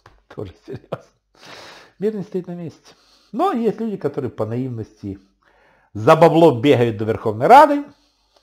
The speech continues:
За бабло, ребята, за бабло. И почему-то думают, что если вернуться в прошлое, то, может, что-то будет лучше. Нет.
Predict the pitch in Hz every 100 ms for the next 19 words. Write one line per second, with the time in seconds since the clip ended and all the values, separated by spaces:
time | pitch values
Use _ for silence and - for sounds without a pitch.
0 | _ _ _ _ _ _ _ _ - 98
1 | 92 80 76 78 _ _ _ _ 90 85
2 | 85 - _ _ _ _ _ _ 113 -
3 | 233 226 202 185 196 185 175 165 - -
4 | - 151 160 147 - 139 127 143 143 143
5 | - 143 127 - 156 240 - 202 143 98
6 | - - _ _ _ _ _ _ _ _
7 | _ _ _ _ _ _ _ _ _ -
8 | 127 156 151 - - 147 147 147 117 -
9 | 123 107 -